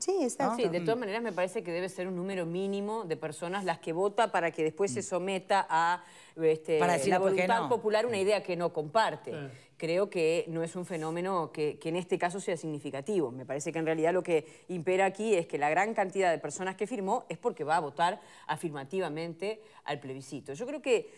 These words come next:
Speaker 3: Larrañaga no ha sido un problema, no creo que sea un problema para la campaña Vivir Sin Miedo.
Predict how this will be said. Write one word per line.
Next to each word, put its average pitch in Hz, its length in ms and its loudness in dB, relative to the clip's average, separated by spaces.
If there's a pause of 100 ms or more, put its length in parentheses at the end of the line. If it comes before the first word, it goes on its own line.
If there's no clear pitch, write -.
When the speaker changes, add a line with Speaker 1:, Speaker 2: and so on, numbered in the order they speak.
(140)
Speaker 3:
Larrañaga 262 760 0
no 220 440 -4
ha 254 60 -6
sido 254 340 0
un 160 120 -2
problema, 160 460 0
no 190 140 -4
creo 285 180 -4
que 220 80 -8
sea 226 160 -2
un 208 100 -4
problema 190 480 -4
para 202 260 2
la 147 160 0
campaña 139 460 -4
Vivir 139 240 -6
Sin 123 240 -10
Miedo. 113 380 -12